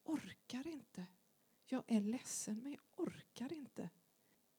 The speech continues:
Och vi redde aldrig ut den relationen. Hon blev superbesviken på mig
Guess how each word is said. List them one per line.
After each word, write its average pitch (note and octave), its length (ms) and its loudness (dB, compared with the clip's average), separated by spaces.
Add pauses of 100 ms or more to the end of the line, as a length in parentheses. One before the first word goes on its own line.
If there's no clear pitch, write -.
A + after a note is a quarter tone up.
(680)
Och B3 180 10
vi B3+ 100 12
redde B3 300 10
aldrig A#3+ 360 10
ut E4+ 280 8
den E3+ 180 4
relationen. E3+ 640 -2 (680)
Hon D4+ 420 4
blev F3+ 300 2 (440)
superbesviken G3+ 1200 10
på - 80 0
mig F#3 240 6